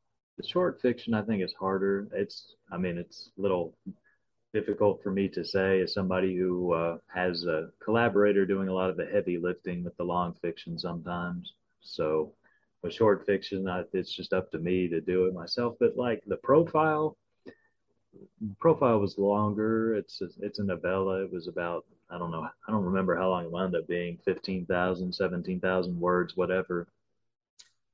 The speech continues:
I did that in, like, a couple weeks. It, it was not a difficult one to write. I mean, again, there was a collaborative aspect to it. Uh, there was an ending that had to be a certain way for Drew's instructions for the rest of the series,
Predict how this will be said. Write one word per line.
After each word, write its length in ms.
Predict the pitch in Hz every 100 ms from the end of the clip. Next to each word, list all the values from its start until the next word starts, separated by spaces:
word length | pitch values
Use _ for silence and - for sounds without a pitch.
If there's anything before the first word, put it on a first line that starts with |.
| _ _ -
I 40 |
did 180 | 120 180
that 160 | 165 123
in, 40 |
like, 240 | 117 113 -
a 40 |
couple 300 | 82 127 107 85
weeks. 500 | 92 90 78 - -
It, 200 | 107 92
it 120 | 107
was 140 | 110 98
not 200 | 117 120
a 40 |
difficult 520 | 107 123 107 104 98
one 200 | 92 95
to 120 | 87 82
write. 420 | 87 87 76 - _ -
I 100 | 95 90
mean, 320 | 87 82 85
again, 320 | 82 92 95 92
there 120 | 90
was 140 | 82
a 60 | 85
collaborative 800 | - 95 90 95 95 90 85 82 - - _ -
aspect 580 | 107 120 - 120 104 -
to 240 | 113 110
it. 180 | 107 - _
Uh, 260 | 92 85 82
there 160 | 85 87
was 200 | 85 85
an 240 | 82 82
ending 520 | 95 110 104 104 101 95
that 140 | 78 -
had 220 | 95 90
to 60 |
be 160 | 87 95
a 60 | 82
certain 380 | 110 101 87 85
way 500 | 95 107 101 104 98 - _
for 360 | - 87 85 80
Drew's 420 | 90 104 107 90
instructions 800 | 85 - 131 127 127 120 113 110
for 60 | 104
the 80 | 85
rest 300 | 90 87 -
of 80 |
the 80 | -
series, 640 | - 131 131 127 123 120